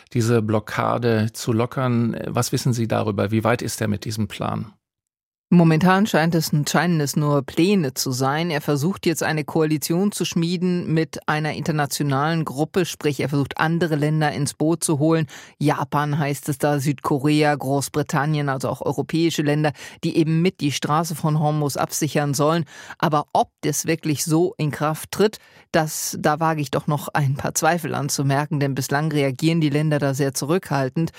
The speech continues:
Speaker 2: Und das zeigt meiner Meinung nach ein Stück weit die Schwäche von Trump, dass er eben sieht, alleine schafft er es nicht,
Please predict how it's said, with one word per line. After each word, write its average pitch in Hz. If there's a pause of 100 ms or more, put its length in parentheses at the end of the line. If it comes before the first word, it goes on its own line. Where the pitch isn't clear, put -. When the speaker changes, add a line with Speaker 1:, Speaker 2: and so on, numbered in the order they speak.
(300)
Speaker 2:
Und 147
das 139
zeigt 156
meiner 147
Meinung 156
nach 151
ein 147
Stück -
weit 143
die 139
Schwäche -
von 147
Trump, 160
dass 147
er 147 (100)
eben 160
sieht, 196
alleine 143
schafft 147
er 135
es 175
nicht, 226